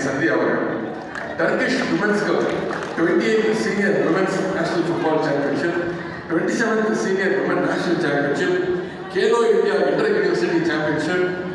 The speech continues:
ஆல் இந்தியா இன்டர் யூனிவர்சிட்டி ஃபுட்பால் சாம்பியன்ஷிப் உள்ளிட்ட பல்வேறு சர்வதேச, தேசிய கால்பந்து போட்டிகள் சாம்பியன்ஷிப் பட்டத்தை வென்ற அணியில் சிறப்பாக விளையாடியவர் தான் தங்கை கார்த்திகா அவர்கள். கடலூர் மாவட்டத்தில் மட்டுமல்ல,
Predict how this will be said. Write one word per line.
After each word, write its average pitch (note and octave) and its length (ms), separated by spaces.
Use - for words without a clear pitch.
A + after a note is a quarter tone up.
ஆல் A3 240
இந்தியா G#3 240
இன்டர் E3+ 220
யூனிவர்சிட்டி E3 400
ஃபுட்பால் D#3+ 420
சாம்பியன்ஷிப் D3+ 520
உள்ளிட்ட D3+ 280
பல்வேறு A2 440
சர்வதேச, F3 480
தேசிய G#3 400
கால்பந்து F#3 480
போட்டிகள் C#3+ 400
சாம்பியன்ஷிப் E3 440
பட்டத்தை C#3+ 320
வென்ற - 260
அணியில் D3+ 300
சிறப்பாக E3+ 480
விளையாடியவர் D3+ 500
தான் D#3 160
தங்கை D3 220
கார்த்திகா C#3+ 400
அவர்கள். A#2 400
கடலூர் A3 400
மாவட்டத்தில் E3+ 580
மட்டுமல்ல, - 420